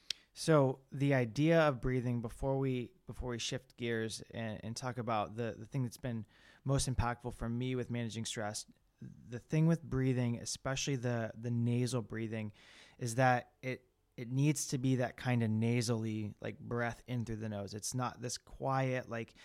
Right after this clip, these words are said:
you're trying to be shy about breathing in through your nose. It's kind of that loud, like, you're almost creating tension at the back of your throat, like, breathing in through the nose. So it's, it's a powerful breath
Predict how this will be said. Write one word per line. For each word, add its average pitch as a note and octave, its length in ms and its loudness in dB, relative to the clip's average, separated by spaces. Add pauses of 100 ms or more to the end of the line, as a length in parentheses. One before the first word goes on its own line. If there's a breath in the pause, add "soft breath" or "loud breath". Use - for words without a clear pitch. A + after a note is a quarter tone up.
(160 loud breath)
you're B2+ 100 -4
trying B2+ 320 0
to A#2 60 0
be A#2 120 -4
shy B2 340 -2
about A#2+ 280 -2
breathing A#2+ 340 0
in A#2 120 0
through A#2 140 -6
your A2+ 100 -4
nose. A2 340 -2
It's - 220 -8
kind C3 260 -4
of A#2 80 -2
that A2 220 -2
loud, A#2+ 540 0 (440 soft breath)
like, A2 220 -6 (460)
you're B2 180 0
almost B2+ 400 2
creating B2+ 520 0
tension B2+ 440 -4
at A2 100 -8
the A2 80 -8
back A#2 400 -4
of A2 120 -10
your A2+ 100 -6
throat, A2+ 500 -2
like, A2 220 -8
breathing A#2+ 420 -2
in A2+ 160 -4
through A2 160 -6
the A2 120 -4
nose. A2 320 -4
So A#2+ 100 -6
it's, - 160 -8 (260 loud breath)
it's - 160 -10
a A#2 80 -2
powerful C3+ 520 -2
breath A2+ 580 -4